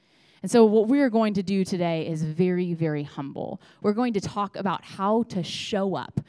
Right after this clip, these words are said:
We're in the, in H S M, we're in the middle of a series called How To. We've talked about how to wake up, how to read your Bible, how to mess up, how to confess.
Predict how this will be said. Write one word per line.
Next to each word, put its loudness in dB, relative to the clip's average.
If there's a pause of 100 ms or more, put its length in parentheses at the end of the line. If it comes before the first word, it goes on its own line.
(200)
We're 4
in -2
the, 0
in -2
H -4
S -4
M, -2
we're -4
in -4
the -4
middle 0
of 0
a 0
series -8
called -2
How -6
To. -6 (240)
We've -2
talked -4
about -2
how -4
to 2
wake -2
up, -8
how -8
to -2
read -6
your -2
Bible, -10 (300)
how 2
to 2
mess -6
up, -4 (100)
how -4
to -4
confess. -8